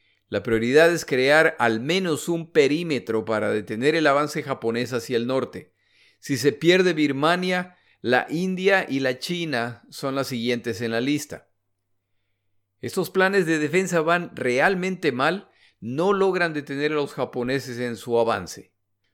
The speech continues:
Los británicos al final deben aceptar su derrota y deben retirarse en una marcha de ciento cincuenta kilómetros para llegar a la seguridad de la India.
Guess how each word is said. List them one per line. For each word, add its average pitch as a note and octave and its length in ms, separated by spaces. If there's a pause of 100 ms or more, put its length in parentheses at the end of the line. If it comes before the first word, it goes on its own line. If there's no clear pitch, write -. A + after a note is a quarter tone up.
(140)
Los A2 160
británicos F3+ 800
al C#3 100
final D#3+ 320
deben D#3+ 240
aceptar C#3 400
su D#3 180
derrota D#3 640 (380)
y C#3 60
deben F#3 220
retirarse F3 640
en E3 40
una F3+ 180
marcha F3+ 380
de C#3+ 140
ciento F#3 400
cincuenta E3+ 560
kilómetros B2+ 720
para A2+ 300
llegar A2+ 300
a C#3+ 40
la C3 120
seguridad A2 460
de A#2+ 120
la A#2 100
India. D3 380